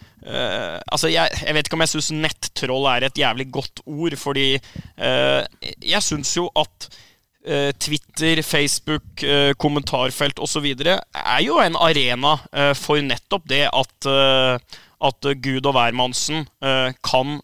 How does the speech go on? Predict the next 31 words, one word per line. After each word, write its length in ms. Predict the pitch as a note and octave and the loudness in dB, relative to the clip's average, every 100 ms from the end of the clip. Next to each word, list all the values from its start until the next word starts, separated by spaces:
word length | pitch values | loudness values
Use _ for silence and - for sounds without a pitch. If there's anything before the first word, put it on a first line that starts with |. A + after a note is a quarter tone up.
| _ - | _ -12
mene 460 | D3 D3+ A#2 A#2 | -4 -2 -2 -4
noe, 340 | C3 D3+ C4 C4 _ _ _ - | -6 -2 -4 -6 _ _ _ -4
eh, 320 | C3+ C3 B2+ - | 0 0 -2 0
kan 220 | C#3 C#3 | -2 0
bli 200 | C#3 C#3 | 0 0
sett, 400 | - G3+ G#3 - | 0 -4 -4 -6
kan 200 | - C3+ | -4 -2
bli 120 | C3 B2 | -2 0
hørt, 300 | D#3+ A3+ - _ - | 0 -2 -6 _ -12
kan 240 | - D3 C#3+ | 0 0 0
få 340 | - C3+ C3 - - - _ - | -2 -2 -2 -6 -20 -20 _ -4
respons, 720 | C#3 C#3 - F3+ B3+ - - - | -2 0 2 0 0 -6 -6 0
kan 220 | D3 C#3+ | 0 -2
få 520 | - C3 C3 C3 B2 | -6 -2 0 0 -2
svar, 500 | - - C#3 F#3+ C4+ | -4 -2 2 2 2
kan 160 | - F3 | 0 0
få 120 | F#3 | 0
sagt 200 | - D3+ | 0 -2
sine 240 | - C#3 C#3 | 0 -2 0
meninger. 380 | B2 A2+ C3+ - - - | -2 -2 -6 -6 -20 -20
Det 260 | - B2+ C#3+ | -6 0 2
er 120 | F#3 | 0
bra, 320 | D3 D3 F#3 D#3 - _ _ | 0 2 2 2 -14 _ _
og 100 | - | 0
da 80 | D3 | 0
kan 200 | - B2+ | 0 -4
vi 60 | B2 | -4
jo 40 | |
ikke 260 | - G3+ C3 - | -4 -6 -6 -2
bare 520 | F3+ D3 G#2+ F#2 B2 | 2 4 4 0 -2
ha, 360 | C3+ B2 B2+ | 0 2 4